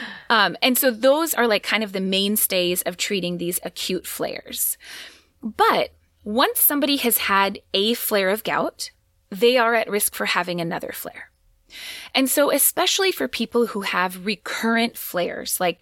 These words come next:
two or three or more flares in a year, the mainstay of treatment is called urate lowering therapy, U L T.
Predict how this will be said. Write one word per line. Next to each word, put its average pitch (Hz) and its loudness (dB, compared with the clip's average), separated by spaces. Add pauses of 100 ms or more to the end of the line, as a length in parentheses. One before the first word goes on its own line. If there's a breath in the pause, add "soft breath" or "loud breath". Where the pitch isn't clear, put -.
two 247 0
or 202 -2
three 214 -4
or 190 -4
more 185 0
flares 180 -2
in 180 -6
a 160 -4
year, 208 -2 (680 loud breath)
the 214 2
mainstay 240 2
of 196 -8
treatment - -4
is - -2
called 185 -2 (100)
urate 208 2
lowering 170 0
therapy, - -8 (320)
U 190 -4
L 165 0
T. - -10